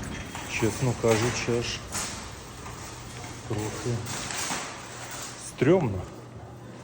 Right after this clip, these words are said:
Трохи стрьомно. Так от, і це доволі стрьомно,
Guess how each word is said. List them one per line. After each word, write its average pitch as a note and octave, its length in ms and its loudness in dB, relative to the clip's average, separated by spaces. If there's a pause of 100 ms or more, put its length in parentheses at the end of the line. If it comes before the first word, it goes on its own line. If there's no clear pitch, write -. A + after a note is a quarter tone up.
(1300)
Трохи A2+ 280 0
стрьомно. G2+ 640 4 (960)
Так C#3+ 220 10
от, D3+ 180 12
і B2 60 8
це E3+ 180 8
доволі F3 420 12
стрьомно, E3+ 840 10